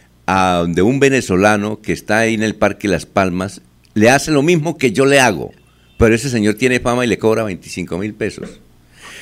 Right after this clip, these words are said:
Pero si usted va al salón de belleza de Mauricio Leal, supongamos que estuviera abierto, y va a la Calera, se hace peluquear,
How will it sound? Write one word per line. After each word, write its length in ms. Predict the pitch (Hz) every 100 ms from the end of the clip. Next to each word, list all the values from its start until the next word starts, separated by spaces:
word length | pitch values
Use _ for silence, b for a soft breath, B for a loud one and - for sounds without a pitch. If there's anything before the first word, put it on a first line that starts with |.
| B
Pero 200 | 131 135
si 180 | 131 135
usted 380 | 127 - 202 214
va 400 | 196 170 175 185 _ _ _ _ _ _ _ _
al 800 | 92 95 95 92 90 80 69 64 -
salón 360 | - 101 131
de 80 | 147
belleza 640 | 143 131 135 123 123 127 151 - _ _ -
de 240 | 78 98
Mauricio 520 | 90 92 113 120 139
Leal, 260 | 120 120 123
supongamos 540 | 107 85 87 113 131
que 100 | -
estuviera 340 | - 85 87 120
abierto, 500 | 131 110 - 80 - b b -
y 140 | 98
va 100 | 113
a 40 |
la 140 | 127 -
Calera, 360 | 110 117 117
se 120 | 113 107
hace 160 | 113
peluquear, 480 | 101 87 - 110